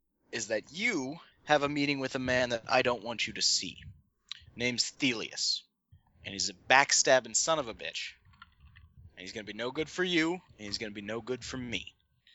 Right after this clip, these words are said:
So I take care of your problem with the Reaper. I make sure the South Side boys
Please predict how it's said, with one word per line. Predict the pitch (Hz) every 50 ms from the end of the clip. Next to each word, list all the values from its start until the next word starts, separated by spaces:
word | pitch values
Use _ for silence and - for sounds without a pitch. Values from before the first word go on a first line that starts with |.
| - _ _
So | - - 110
I | 113 135 156
take | - - 190 180
care | - - 196 190 190 185
of | 170 160
your | 170 185
problem | 185 160 - 185 170 170 170 160 170 165 160
with | 156 151 - -
the | 143 151
Reaper. | 147 147 165 170 156 - 104 87 98 123 - - _ - - - - -
I | - 110 120
make | 123 131 135 135
sure | - - - 135 131 131 131
the | 113 110 110
South | - - 147 139 147 143 -
Side | - - 147 135 135 135 131 127
boys | - 127 127 123 127 123 120 120 -